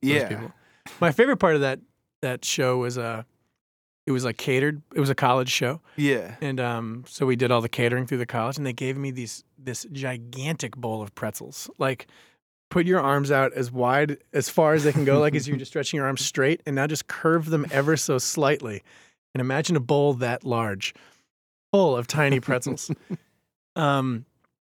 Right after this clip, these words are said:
Speaker 1: like, it took two people to carry this bowl. I don't know
Speaker 2: Yeah.
Speaker 1: what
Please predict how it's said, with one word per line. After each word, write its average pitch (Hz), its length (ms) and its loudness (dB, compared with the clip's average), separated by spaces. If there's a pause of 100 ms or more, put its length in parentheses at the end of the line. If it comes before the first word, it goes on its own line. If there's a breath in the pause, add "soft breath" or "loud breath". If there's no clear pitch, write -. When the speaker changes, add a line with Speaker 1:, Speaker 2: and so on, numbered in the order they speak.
(840)
Speaker 1:
like, 180 140 6
it 208 100 4
took 214 180 4
two 202 160 4
people 160 240 4
to 135 60 2
carry 135 260 4
this 123 140 0
bowl. 117 220 2
I 127 100 6
don't 202 140 6
know 151 220 4
Speaker 2:
Yeah. 131 180 2
Speaker 1:
what 190 320 2